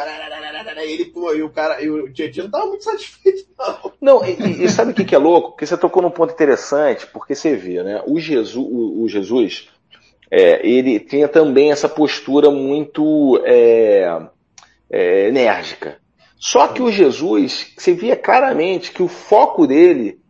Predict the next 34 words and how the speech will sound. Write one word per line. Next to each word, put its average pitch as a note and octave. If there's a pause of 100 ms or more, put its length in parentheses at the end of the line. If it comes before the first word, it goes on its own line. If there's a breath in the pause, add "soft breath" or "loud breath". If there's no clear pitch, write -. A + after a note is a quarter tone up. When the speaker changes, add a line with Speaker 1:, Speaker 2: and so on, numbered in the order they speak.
(320)
Speaker 2:
não C4+
só G#3
era E3
melhorar G3+
o E3+
atleta C#3+
do A#2
ponto A#2+
de B2+
vista B2+
do A#2
Speaker 1:
Total. G#2+
Speaker 2:
desempenho, B2+
né? A#2+
Tanto A#2+
que -
tá G#2
mal A2
Arão, B2
essas -
coisas G#2+
todas G#2+
do G#2
Arão, G#2
não A2
sei -
o -
quê, B2+
que C#3
ele B2+
viu C#3+
no F3
Arão C3
um, B2+